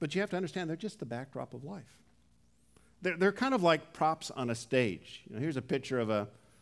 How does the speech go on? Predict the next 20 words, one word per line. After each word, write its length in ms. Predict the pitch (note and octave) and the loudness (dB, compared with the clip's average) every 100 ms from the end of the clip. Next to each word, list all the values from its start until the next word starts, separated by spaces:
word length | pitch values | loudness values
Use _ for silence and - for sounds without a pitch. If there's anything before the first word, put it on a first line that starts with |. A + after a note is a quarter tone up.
| _ _ | _ _
a 80 | A2 | -8
theater, 500 | - C#3 C#3 C#3 C#3 - _ _ _ _ - | 2 4 6 4 -2 -10 _ _ _ _ -14
you 100 | A2 | -8
know, 200 | G#2+ B2+ | -6 -4
and 120 | A2+ | -2
the 60 | B2 | -2
props, 380 | - C3 C3+ - | 2 2 2 -2
they 100 | C#3 | -4
come 220 | C3 B2+ | 0 0
and 100 | C3+ | 2
go. 160 | A#2+ C3+ | 2 0
Sometimes 460 | C3+ A#2+ C3 A#2+ | -2 -4 -2 0
they 80 | C3 | 0
rise, 320 | G2 G2 A2+ | 0 0 -2
sometimes 400 | - B2 A#2+ A#2+ | -6 -6 -4 -2
they 80 | G#2 | -4
roll 320 | E2+ G2+ A#2 | 0 0 2
on 180 | A2+ A#2 | 0 -2
and 140 | B2 | -2
out. 240 | G2+ B2 | -4 -4